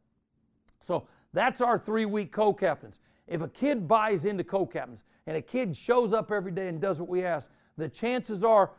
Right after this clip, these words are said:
we're in shape. We're ready to roll. We don't do a lot of running in season, all right? Our running usually consists on Monday to get the soreness out from Friday, uh, i-, i-,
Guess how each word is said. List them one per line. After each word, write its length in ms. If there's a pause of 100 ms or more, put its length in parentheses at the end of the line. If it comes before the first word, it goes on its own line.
(140)
we're 260
in 120
shape. 380 (240)
We're 240
ready 200
to 60
roll. 280
We 160
don't 180
do 160
a 40
lot 200
of 100
running 260
in 120
season, 320 (460)
all 80
right? 240 (100)
Our 320
running 280
usually 280
consists 420
on 160
Monday 260
to 40
get 140
the 80
soreness 460
out 180
from 160
Friday, 440 (400)
uh, 40
i-, 240
i-, 220